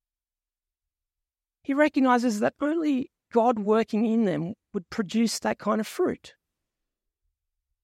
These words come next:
And so everyone who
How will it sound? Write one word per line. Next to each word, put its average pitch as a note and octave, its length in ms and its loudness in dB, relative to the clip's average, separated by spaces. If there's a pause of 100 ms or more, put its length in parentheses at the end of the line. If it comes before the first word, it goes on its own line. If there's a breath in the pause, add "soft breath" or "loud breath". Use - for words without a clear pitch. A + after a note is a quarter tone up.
(1160)
And C#4 120 4
so D#4 120 4 (120)
everyone D4 760 0 (120)
who G3+ 380 -2